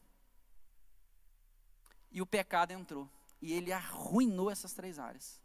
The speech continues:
na vida da humanidade. Irmãos, e o pecado não manchou uma parte. Por isso que Davi no Salmo fala: "Em pecado me concebeu minha mãe."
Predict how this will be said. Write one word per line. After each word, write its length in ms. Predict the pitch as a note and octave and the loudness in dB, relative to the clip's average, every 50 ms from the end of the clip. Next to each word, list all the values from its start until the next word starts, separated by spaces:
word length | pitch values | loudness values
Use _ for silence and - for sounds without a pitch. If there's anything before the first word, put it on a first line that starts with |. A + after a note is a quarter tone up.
| - - - - - - - - - _ - - - - - | -20 -20 -20 -20 -20 -20 -20 -20 -20 _ -20 -20 -20 -14 -8
na 100 | - D#3 | -6 -6
vida 240 | D3 C3+ C#3 D3 C#3+ | -6 -4 -8 -10 -8
da 80 | C#3 D3+ | -8 -8
humanidade. 560 | C#3 C#3+ C#3+ D3+ C3+ C3 B2 A#2+ A#2 - - _ _ _ _ - - - - - - - - - - - - - - - - | -8 -8 -10 -10 -12 -12 -14 -14 -16 -18 -20 _ _ _ _ -20 -20 -20 -20 -20 -20 -20 -20 -20 -20 -20 -20 -20 -20 -20 -14
Irmãos, 540 | - E3+ E3+ F3+ G3+ G#3 F#3 D#3 C#3+ - - - - - - - - - - - - - - - - | -10 -6 0 4 4 4 4 2 0 -4 -10 -14 -20 -20 -20 -20 -20 -20 -20 -20 -20 -20 -20 -10 -6
e 80 | F#3 | -4
o 60 | G#3+ A3 | -4 -2
pecado 500 | - A3 F#3+ - - G3+ G3 G#3 F#3+ G3 | 0 0 -2 0 2 2 2 2 0 -4
não 160 | G3 G#3 A3 | -6 -4 -2
manchou 460 | A3 G#3+ F#3+ E3+ - - - F#3+ F#3+ | -2 -2 -4 -4 -6 -4 -4 -4 -4
uma 200 | G3 G3 G3 F3 | -4 -4 -4 -4
parte. 640 | - - - D3 C#3+ - - - - - - - - - - - - - - - - - - - - - - - - - - - - - - - - - - - - - | -4 0 0 0 0 0 -4 -12 -12 -12 -14 -14 -20 -20 -20 -20 -20 -20 -20 -20 -20 -20 -20 -20 -20 -20 -20 -20 -20 -20 -20 -20 -20 -20 -20 -16 -14 -14 -14 -14 -12 -6
Por 200 | - E3 F3 G3 | -2 0 2 2
isso 220 | C4+ C4 - - | 2 2 0 -2
que 80 | - A3 | 0 2
Davi 300 | A3 G3 F3 D#3+ F3+ G3 | 2 2 2 2 -4 -10
no 120 | F#3+ F3 | -10 -10
Salmo 280 | - - F#3 F#3+ G#3 G3+ | -8 -6 -6 -6 -4 0
fala: 260 | - F#3 D#3+ D#3 - - | 2 2 2 2 0 -4
"Em 160 | D#3+ F3+ G#3 | -4 -4 -4
pecado 580 | A3 - - G3 E3 - - E3+ F3 F#3+ F#3 G3 | -4 -2 -2 -2 -2 0 0 0 0 0 -2 -6
me 100 | F#3+ F3+ | -8 -8
concebeu 640 | - G3 G3+ G#3 - - A3+ F#3+ D#3 D#3 F3 F#3+ F#3 | -6 -6 -4 -4 -2 -2 -2 -2 -2 0 0 0 0
minha 180 | F3 D#3 C3+ | 0 -2 -2
mãe." 260 | C3 B2 A#2 - A#2 | -2 -2 -4 -6 -10